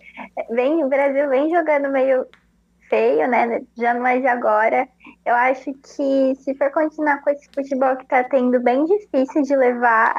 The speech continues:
é... de levar a Copa em si. Eu não tô vendo o, o Brasil como um favorito ao título, né? A gente vê.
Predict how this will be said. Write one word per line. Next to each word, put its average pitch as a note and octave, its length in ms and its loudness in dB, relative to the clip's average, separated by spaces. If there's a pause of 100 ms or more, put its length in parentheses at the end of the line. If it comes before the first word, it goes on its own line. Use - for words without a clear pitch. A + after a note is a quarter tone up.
(140)
é... G#3 400 2 (1120)
de B3+ 100 0
levar F#4+ 360 2 (100)
a - 160 -10
Copa B3+ 320 0
em B3 160 -4
si. A#3 220 -6
Eu G#3+ 100 0
não C4 120 -2
tô G#4 180 0
vendo D4 360 -2
o, A#3 880 0 (680)
o A#3+ 300 2
Brasil A#3+ 400 2
como D4 280 0
um D4 60 -4
favorito B3 560 0
ao A3 120 2
título, G#3+ 480 -8
né? G#3+ 200 -2
A A3+ 40 2
gente B3 380 -6
vê. A3 240 -2